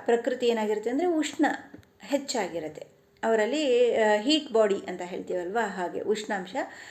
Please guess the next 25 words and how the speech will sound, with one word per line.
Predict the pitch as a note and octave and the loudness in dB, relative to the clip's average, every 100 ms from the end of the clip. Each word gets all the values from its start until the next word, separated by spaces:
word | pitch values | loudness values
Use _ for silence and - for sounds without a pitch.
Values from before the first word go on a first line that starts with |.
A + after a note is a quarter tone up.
| - - | -18 -2
ಹೆಚ್ಚಾಗಿರುತ್ತೆ. | C4 B3+ G3+ F3 F3+ E3+ - | 0 0 -6 -4 -6 -6 -6
ಯಾರಲ್ಲಿ | A#3 A#3 D4+ E4+ C#4 | -6 -2 2 2 0
ಚಂದ್ರನಾಡಿ | A#3+ A3 A3+ B3+ A#3+ G3+ | -2 -2 -2 -2 -2 -2
ಆಕ್ಟಿವ್ | G3 F#3+ - F#3 | -4 -6 -8 -8
ಆಗಿರುತ್ತೋ | F#3 F3 F3 E3+ E4 F#4+ - - - | -8 -8 -10 0 0 0 -10 -20 -6
ಅವರಲ್ಲಿ | - G#3 G#3 G#3+ F4 - - - | 0 2 2 2 -2 -4 -18 -12
ಶೀತದ | - F#4+ F#4+ C4+ G#3 | 2 2 4 2 2
ಮೈ | F#3+ F3+ - | -4 -4 -6
ಅಂತ | F3+ F3+ | -6 -8
ಹೇಳ್ತಾರೆ. | F#3+ G3 E3+ E3 E3 | -8 -8 -10 -8 -8
ಕೇಳಿದೀವಾ? | E3 A#3 A#3+ A3+ G3 G3 F#3+ - - | -2 -2 0 0 0 -2 -6 -14 -6
ಈ | A3+ | -6
ಪದಗಳನ್ನ | A3 G#3+ A3+ G#3+ G3+ F#3+ F#3+ | 2 4 4 2 0 -4 2
ಕೇಳಿರ್ತೀವಿ | G#3+ G#3+ G3 - F3+ F3+ | 2 4 -2 -4 -10 -8
ಅಲ್ವಾ? | E3+ A3 C4 - - - - - - | -4 -4 -6 -12 -20 -20 -20 -14 0
ಆದ್ರೆ | C4 C#4 E4 - | 4 6 6 4
ಯಾಕೆ | A3 A3 B3 B3+ A3 | 2 4 4 2 0
ಅನ್ನೋದು | - G3 F#3+ G#3+ | 0 -2 -2 0
ಗೊತ್ತಿರೋದಿಲ್ಲ. | G3 F#3+ F#3 F3 E3 E3 - | -2 -4 -6 -6 -6 -8 -2
ಲಾಜಿಕ್ | G3+ A#3+ A#3 A3+ - | 0 0 -2 -8 -4
ಕೂಡ | G#3 G#3 | -2 -2
ನಾವು | F3+ A3+ | -2 -4
ತಿಳ್ಕೊಬೇಕಾಗತ್ತೆ. | A#3 F#3 F3+ E3+ E3+ D#3+ D#3+ - - - - - _ | -2 -2 -4 -4 -6 -8 -10 -10 -10 -12 -20 -20 _
ಚಂದ್ರನಾಡಿ, | C#4 C#4+ C#4 B3 G#3+ G3+ | 6 6 6 4 4 2
ಆ, | - | 2